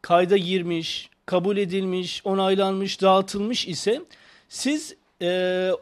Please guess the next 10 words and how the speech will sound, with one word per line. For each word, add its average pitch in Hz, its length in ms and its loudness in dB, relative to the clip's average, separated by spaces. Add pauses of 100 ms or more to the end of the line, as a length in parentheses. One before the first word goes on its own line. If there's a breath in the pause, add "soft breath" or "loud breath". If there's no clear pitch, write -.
o 277 180 4
metne 196 760 2 (500)
göre 185 300 6
hareket 175 520 2
etmek 165 340 -2
zorundasınız. 127 840 -6 (100)
Yani 180 180 8
onu 202 280 2
yok 196 280 6
sayamazsınız. 175 920 2